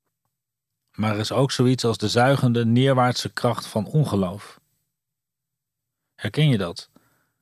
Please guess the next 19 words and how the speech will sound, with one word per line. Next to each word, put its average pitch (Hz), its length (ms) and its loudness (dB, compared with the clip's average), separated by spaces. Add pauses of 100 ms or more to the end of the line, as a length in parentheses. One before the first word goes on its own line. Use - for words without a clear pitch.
(420)
Dat 104 180 -4
het 107 100 -6
ongeloof 139 600 4
van 117 140 0
zoveel 123 340 2
mensen 123 360 2
om 117 120 2
je 110 80 2
heen 123 220 2
je 113 140 2
aanvliegt. 131 640 -2 (920)
Dat 101 140 -6
mensen 120 300 2
massaal 135 400 2
de 123 100 0
kerk 131 340 0
de 104 100 0
rug 135 240 2
toekeren, 117 640 -4